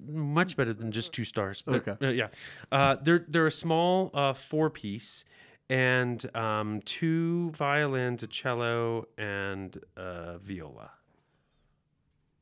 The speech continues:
Speaker 1: Yes.
Speaker 2: Davis?
Speaker 1: Uh, two violins, a cello, and a viola. Yeah. And, uh, and I saw them do an original score to the silent film The Cabinet of Doctor Caligari, uh, which is an old nineteen twenty,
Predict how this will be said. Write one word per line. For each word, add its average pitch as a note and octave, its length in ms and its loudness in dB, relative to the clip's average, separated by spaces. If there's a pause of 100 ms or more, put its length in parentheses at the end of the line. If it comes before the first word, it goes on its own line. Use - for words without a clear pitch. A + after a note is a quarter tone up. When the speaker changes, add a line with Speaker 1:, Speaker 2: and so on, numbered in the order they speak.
(300)
Speaker 1:
Yes. - 120 -16
Speaker 2:
Davis? - 360 -14 (340)
Speaker 1:
Uh, F#2+ 320 -2
two D3 160 -4
violins, A#2+ 420 -4
a F#2+ 60 -12
cello, F2+ 320 -8
and E2+ 100 -8
a D#2 40 -12
viola. - 240 -14 (100)
Yeah. G#2+ 140 -6 (500)
And, C3+ 400 4
uh, A#2 300 2 (100)
and B2+ 120 0
I C3+ 100 2
saw E3 260 0
them A3 160 0
do B2+ 480 -2
an B2 140 -2
original C#3 560 -2
score A2 560 0
to A#2+ 480 -4
the G#2+ 100 -6
silent B2+ 560 -2
film G2 560 -4
The G#2 100 -8
Cabinet A#2 640 -4
of G2 160 -8
Doctor G2 340 -6
Caligari, F2 760 -10 (440)
uh, F#2 300 -2
which G#2 260 -6
is G2 140 -6
an G2+ 160 -6
old G#2+ 320 0 (280)
nineteen G#2+ 800 -4
twenty, G#2+ 460 -6